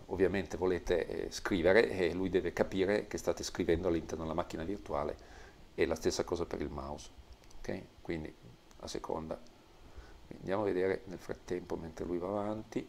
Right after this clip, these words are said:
andiamo a vedere dall'altra parte. Sì, vedete che sembrerebbe essere a buon punto. Ah, notate che il, il computer in questo momento è collegato alla rete, eh? Il computer fisico, perché se gli servono alcune cose, tra l'altro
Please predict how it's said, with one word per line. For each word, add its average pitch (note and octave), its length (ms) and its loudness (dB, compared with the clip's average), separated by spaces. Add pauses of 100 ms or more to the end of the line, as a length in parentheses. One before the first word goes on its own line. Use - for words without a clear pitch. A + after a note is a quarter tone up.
andiamo - 240 -12
a D#2+ 40 -10
vedere F2 180 -8
dall'altra F#2 400 -4
parte. C3 640 2
Sì, - 200 -4
vedete D#2+ 380 0
che - 120 -12
sembrerebbe E2+ 720 0
essere E2+ 360 -2
a - 140 -4
buon G2+ 260 -6
punto. D#2+ 580 -2 (1600)
Ah, - 320 6
notate G#2+ 460 8
che - 280 6
il, G#2 400 6
il F2 260 -2
computer A2 400 4
in F2+ 60 4
questo - 200 0
momento G2+ 260 -2
è - 20 -12
collegato E2+ 400 4
alla E2 120 2
rete, C#2+ 360 0
eh? G#2 260 -2 (360)
Il - 80 -16
computer - 360 -4
fisico, - 440 -4
perché - 480 4
se - 160 2
gli F2 140 0
servono F2+ 520 6
alcune F2 480 0
cose, F#2+ 240 8
tra F#2+ 120 8
l'altro G2 360 12